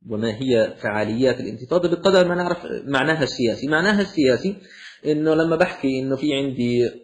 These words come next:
انتفاضة بمعنى حالة مواجهة مستمرة مع الاحتلال الإسرائيلي، لابد لهذه الانتفاضة أن تفرز قيادتها. لأنه ميم تافا وين موجودة؟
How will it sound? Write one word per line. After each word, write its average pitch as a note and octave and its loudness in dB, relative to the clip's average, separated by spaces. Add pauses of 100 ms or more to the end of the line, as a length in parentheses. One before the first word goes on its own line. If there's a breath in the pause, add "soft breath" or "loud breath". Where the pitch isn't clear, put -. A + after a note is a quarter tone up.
(300)
انتفاضة C#3+ 2
بمعنى B2 -2
حالة E3 -2
مواجهة C#3+ -2
مستمرة C3 -2
مع A#2+ -4
الاحتلال B2+ 0
الإسرائيلي، B2+ -2 (380 loud breath)
لابد D#3+ 2
لهذه D3+ 2
الانتفاضة C#3+ -4
أن A#2+ -8
تفرز D3 -6 (920)
قيادتها. B2 0 (1500 soft breath)
لأنه B2+ 0
ميم C#3+ 0
تافا - 4
وين F3 4
موجودة؟ C#3+ 2